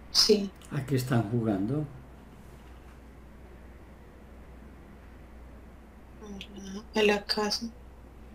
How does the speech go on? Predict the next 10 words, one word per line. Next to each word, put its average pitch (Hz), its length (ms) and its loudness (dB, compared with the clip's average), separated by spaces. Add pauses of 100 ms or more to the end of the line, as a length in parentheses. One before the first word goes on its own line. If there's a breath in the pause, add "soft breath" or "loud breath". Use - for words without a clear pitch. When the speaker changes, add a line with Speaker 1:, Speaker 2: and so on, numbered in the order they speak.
(180)
Speaker 2:
Mm, 175 560 8 (100)
muy 104 200 6
bueno. 101 540 2 (1700)
¿Y 147 100 6
ya 127 200 8
tú 175 140 2
sabes 170 320 2
jugar 123 300 6
ese 160 160 2
juego? 117 380 2